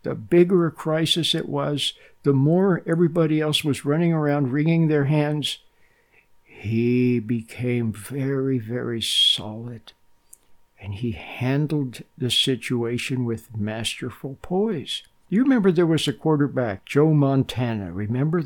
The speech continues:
Joe Montana was that way. When it was the end of the game, somehow,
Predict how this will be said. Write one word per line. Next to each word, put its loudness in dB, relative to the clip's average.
Joe 2
Montana 2
was -6
that -6
way. -18
When -2
it -4
was -6
the -6
end 4
of 0
the 2
game, 0
somehow, -4